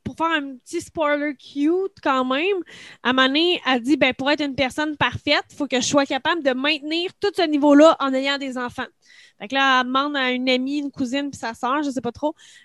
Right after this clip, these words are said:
elle va garder leurs enfants, elle les amène chez eux, puis elle a une discussion avec eux,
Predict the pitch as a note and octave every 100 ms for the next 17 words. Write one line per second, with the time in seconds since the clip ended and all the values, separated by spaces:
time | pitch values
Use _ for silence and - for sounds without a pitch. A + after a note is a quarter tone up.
0 | - A#3+ C4 C4+ C4 D4+ D4+ C#4 C4 A#3+
1 | A3+ C#4+ D#4 _ _ - A#3+ A#3+ A#3+ B3+
2 | B3+ A#3+ A3+ E4 - - E4+ G#4 _ -
3 | - _ _ _ _ - B3+ C#4+ C4+ -
4 | - F4+ F4+ D4 - F#4